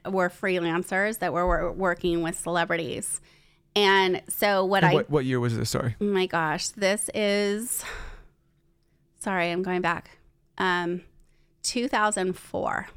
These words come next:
Speaker 2: Okay.
Speaker 1: Okay, so two thousand four. In two thousand four, what was big is Us Weekly, People Magazine, like, it was the rags. And, um,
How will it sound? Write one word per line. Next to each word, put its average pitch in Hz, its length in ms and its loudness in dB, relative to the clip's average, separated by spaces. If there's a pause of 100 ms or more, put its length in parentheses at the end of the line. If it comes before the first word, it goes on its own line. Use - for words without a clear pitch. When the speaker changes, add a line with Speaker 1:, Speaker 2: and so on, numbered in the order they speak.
Speaker 2:
Okay. - 280 -4
Speaker 1:
Okay, 180 220 -2
so 185 160 -6
two 208 180 -4
thousand 208 320 0
four. 165 180 0 (320)
In 226 80 4
two 285 160 2
thousand 302 300 4
four, 196 480 4
what 196 180 2
was 180 160 0
big 180 360 2
is 180 340 -2 (360)
Us 175 240 2
Weekly, 208 760 -2
People 170 320 0
Magazine, 208 880 2 (280)
like, 196 160 0
it 202 200 0
was 190 220 2
the 185 120 2
rags. 165 640 0 (280)
And, 190 600 4 (500)
um, 180 600 4